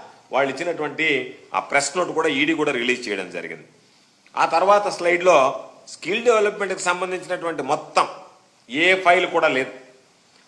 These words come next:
only నోట్ ఫైల్స్, రన్ అయినటువంటి నోట్ ఫైల్స్ మాత్రం ఆధారాలుగా తీసుకోవాల్సి వచ్చింది తప్ప, ఆ ఫైల్ మొత్తం ఏదైతే మాయం చేశారో, కీలకమైనటువంటి వ్యక్తులు సంతకాలు పెట్టారో, వాటిని తీసేసి ఈరోజు ఆ నోట్ ఫైల్స్ ఆధారంగానే ఈరోజు కేసు మొత్తం కూడా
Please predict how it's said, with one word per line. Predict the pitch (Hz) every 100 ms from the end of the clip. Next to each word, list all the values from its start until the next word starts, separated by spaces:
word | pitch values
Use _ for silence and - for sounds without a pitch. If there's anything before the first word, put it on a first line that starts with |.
| -
only | 131 175 185 196 170
నోట్ | 160 196 -
ఫైల్స్, | 190 175 165
రన్ | 160 185
అయినటువంటి | 202 196 185 165
నోట్ | 156 175 190
ఫైల్స్ | 190 185 180
మాత్రం | 175 175 170
ఆధారాలుగా | 151 156 156 165 156
తీసుకోవాల్సి | 147 151 156 151 135
వచ్చింది | 139 151
తప్ప, | 156
ఆ | 160
ఫైల్ | 147 156 180
మొత్తం | 151 151 - 175 - - - - -
ఏదైతే | 147 170 156 160
మాయం | 139 151 175 165
చేశారో, | 156 156 160 151
కీలకమైనటువంటి | 160 170 170 165 160 151 151
వ్యక్తులు | 143 151
సంతకాలు | 147 147 151 160
పెట్టారో, | 147 147 147
వాటిని | 143 139 135
తీసేసి | 127 135 143 139 208 - - - _ 123
ఈరోజు | 147 147
ఆ | 113
నోట్ | 113 123 190 190
ఫైల్స్ | 180 147
ఆధారంగానే | 139 151 156 151 139 139 151 123 120 - - 117
ఈరోజు | 143 147 131
కేసు | 160 165 147
మొత్తం | 139 - 160
కూడా | 143 139 -